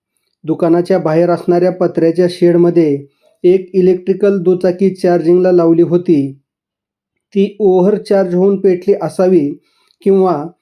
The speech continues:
दुकानातील वायरिंग शॉर्ट सर्किट झाले असावे, असे वेगवेगळे अंदाज व्यक्त करण्यात येत आहेत. दुचाकी पेटल्यानंतर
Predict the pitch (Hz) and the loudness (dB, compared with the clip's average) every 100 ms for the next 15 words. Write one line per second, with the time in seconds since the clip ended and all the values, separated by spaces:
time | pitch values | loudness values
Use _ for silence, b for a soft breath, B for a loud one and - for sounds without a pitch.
0 | _ - 165 190 190 196 202 208 190 185 | _ -4 -2 0 0 0 0 0 2 2
1 | 190 196 196 196 190 208 180 - 170 175 | 2 0 -2 -2 -2 -2 -2 0 0 0
2 | 175 180 170 - 180 175 147 147 _ _ | 0 0 -2 -2 2 2 0 -8 _ _
3 | - 175 190 196 190 180 185 196 202 185 | -4 -2 2 2 2 2 2 2 0 2
4 | 180 185 185 185 190 185 185 185 170 175 | 2 2 2 2 0 0 -2 0 2 0
5 | 175 170 165 147 135 123 _ _ _ _ | 2 0 0 -2 -2 -6 _ _ _ _
6 | _ _ 151 165 185 185 208 196 196 180 | _ _ -2 -2 0 -2 0 0 0 -2
7 | 180 180 196 196 190 165 165 | 0 0 2 2 2 0 0